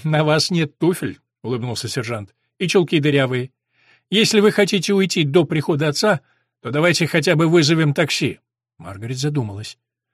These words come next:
Полисмен Стив позвонил отцу, как только она оказалась в участке, и было это меньше часа назад. «Отец не доберется сюда еще по меньшей мере в течение часа».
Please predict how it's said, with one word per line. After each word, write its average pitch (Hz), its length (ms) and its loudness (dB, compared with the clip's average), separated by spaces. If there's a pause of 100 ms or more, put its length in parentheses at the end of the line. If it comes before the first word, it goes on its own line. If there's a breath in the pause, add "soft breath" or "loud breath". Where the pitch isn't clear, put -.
(180)
Полисмен 180 400 -4
Стив - 300 -4
позвонил 165 420 -2
отцу, 170 300 -2
как - 200 -8
только 170 280 -2
она 160 140 -2
оказалась 151 460 -2
в 160 40 -4
участке, 151 520 -6 (360 soft breath)
и - 100 -20
было 156 300 0
это 175 180 -2
меньше 165 360 -2
часа 165 320 -6
назад. 139 320 -6 (520)
«Отец 175 440 0
не 185 120 2
доберется 185 500 2
сюда 165 300 0
еще 147 280 -2
по 156 80 -4
меньшей 160 380 0
мере 170 280 2
в - 80 -10
течение 160 380 -2
часа». - 380 -6